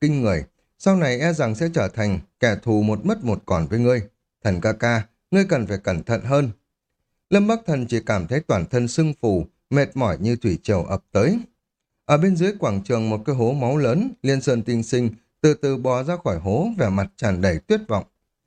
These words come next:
"Ta không phục, ta không phục. Khinh nhẫn thần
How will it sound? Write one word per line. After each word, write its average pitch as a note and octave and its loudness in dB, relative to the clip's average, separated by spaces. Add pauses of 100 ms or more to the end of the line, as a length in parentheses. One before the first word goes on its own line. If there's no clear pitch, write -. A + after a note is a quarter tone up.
(280)
"Ta B2+ 4
không A#2+ -2
phục, A2+ -4 (200)
ta A#2+ 0
không F#3+ 2
phục. D3 -2 (800)
Khinh G3 4
nhẫn A2 0
thần F#2 -2